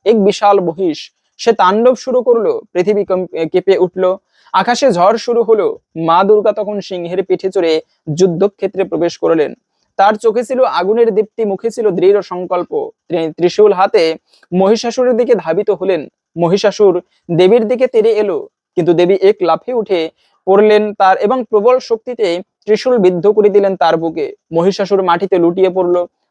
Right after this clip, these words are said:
তার প্রাণ ত্যাগ হলো। সেই মুহূর্তে আকাশ থেকে ফুল বর্ষিত হলো, দেবতারা আনন্দে দেবীর বন্দনা করলেন,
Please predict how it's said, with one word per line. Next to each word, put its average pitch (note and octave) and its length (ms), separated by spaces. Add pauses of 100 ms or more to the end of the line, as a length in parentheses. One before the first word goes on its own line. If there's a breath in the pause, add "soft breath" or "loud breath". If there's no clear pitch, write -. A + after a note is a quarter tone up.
তার G#3+ 160
প্রাণ G3 340
ত্যাগ E3 360
হলো। D#3 260 (720)
সেই A3 300
মুহূর্তে B3+ 400
আকাশ A3 420
থেকে A#3+ 260 (200)
ফুল G#3+ 240
বর্ষিত F#3 420
হলো, G3+ 480
দেবতারা A#3 440
আনন্দে A3 480
দেবীর G#3 280
বন্দনা F3+ 460
করলেন, F#3 400